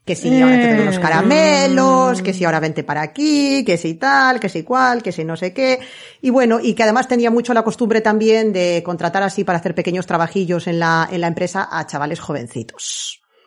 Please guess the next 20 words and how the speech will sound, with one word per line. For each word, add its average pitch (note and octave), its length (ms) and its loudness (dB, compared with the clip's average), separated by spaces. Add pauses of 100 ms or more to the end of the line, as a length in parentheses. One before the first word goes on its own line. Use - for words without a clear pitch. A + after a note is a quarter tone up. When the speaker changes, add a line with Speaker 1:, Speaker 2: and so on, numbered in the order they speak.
(220)
Speaker 1:
que D3+ 140 -10
prefería D#3 400 -8
rodearse C#3+ 440 -8
así D3 240 -10
de, C3+ 400 -10
de D3 140 -6
niños D#3 260 -6
jóvenes D#3+ 380 -8
para C#3 240 -6
que C#3+ 60 -8
le C#3 80 -8
ayudaran D#3 340 -4
así D#3 220 -4
en D#3 80 -6
Speaker 2:
Mm. D#3 40 -8
Speaker 1:
tareas D3 600 -4 (280)
relacionadas D#3 560 -2
con F#3 240 0
Speaker 2:
Vaya. B2+ 60 -8
Speaker 1:
la, A#2 240 -6